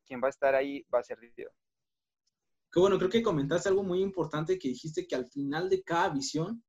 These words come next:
Speaker 2: nos vamos a encontrar con Dios y es precisamente lo que queremos hablar. Eh, el fin de una visión dispuesta por Dios es Dios mismo. Y solamente quiero decir algo antes de empezar, que creo que si, si tú estás siguiendo una visión que Dios ha hecho nacer en tu corazón algún tiempo atrás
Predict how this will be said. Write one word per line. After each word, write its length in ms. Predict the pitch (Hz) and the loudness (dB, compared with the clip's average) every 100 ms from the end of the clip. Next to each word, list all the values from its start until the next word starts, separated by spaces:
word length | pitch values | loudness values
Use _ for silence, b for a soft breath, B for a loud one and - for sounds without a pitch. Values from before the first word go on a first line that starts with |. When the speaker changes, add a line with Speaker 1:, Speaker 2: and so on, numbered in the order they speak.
| _ - | _ -8
Speaker 2:
nos 100 | 135 | -2
vamos 240 | 147 165 | 0 0
a 20 | 156 | -4
encontrar 480 | 143 127 139 151 | -4 -4 -2 -2
con 160 | 156 147 | -2 -2
Dios 160 | 143 151 | -2 -2
y 60 | |
es 80 | 156 | -6
precisamente 600 | 147 143 151 147 151 156 | -6 -6 -6 -4 -2 -2
lo 100 | 139 | -2
que 140 | 143 143 | -4 -4
queremos 340 | 139 143 151 | -4 -4 -6
hablar. 340 | 117 127 127 - _ _ _ _ _ - | -10 -10 -10 -14 _ _ _ _ _ -6
Eh, 260 | 143 139 135 | 0 0 0
el 100 | 147 | -4
fin 220 | - 170 | -2 2
de 60 | 175 | 2
una 160 | 180 175 | 2 0
visión 460 | 131 - 160 170 | 0 0 -2 -2
dispuesta 560 | 143 135 - 151 156 156 | -4 -6 -4 -4 -4 -8
por 220 | 127 117 | -8 -6
Dios 260 | 131 139 135 | -4 -4 -6
es 100 | 123 | -8
Dios 200 | 120 127 | -8 -8
mismo. 180 | 127 | -10
Y 60 | 123 | -6
solamente 400 | 170 180 180 - | -2 -2 -4 -2
quiero 180 | 175 180 | 2 2
decir 380 | 156 - 165 - | 0 0 -2 0
algo 300 | 156 156 165 | -2 0 0
antes 180 | 160 156 | 0 -2
de 300 | 147 135 _ _ _ _ _ | -2 -4 _ _ _ _ _
empezar, 500 | 147 156 139 151 165 | -12 -8 -4 -2 -2
que 340 | 160 147 139 - _ _ 165 | -4 -6 -6 -12 _ _ -4
creo 100 | 170 | 0
que 120 | 226 | -2
si, 220 | 185 156 _ _ | -2 -8 _ _
si 180 | - 160 | -8 -4
tú 80 | 233 | -4
estás 240 | 247 294 | -4 -6
siguiendo 320 | 208 165 175 | -2 -2 -2
una 160 | 190 196 | -4 -6
visión 400 | 147 - 165 170 | -6 -8 -8 -8
que 140 | 147 | -6
Dios 260 | 151 160 165 | -4 -4 -4
ha 80 | 156 | -6
hecho 180 | 180 | -6
nacer 360 | 175 123 - 151 | -12 -10 -6 -6
en 80 | 165 | -6
tu 100 | 160 | -8
corazón 400 | 135 127 143 147 | -8 -6 -6 -6
algún 300 | 139 139 139 | -6 -8 -12
tiempo 240 | 143 156 | -12 -12
atrás 360 | 123 139 151 | -10 -10 -10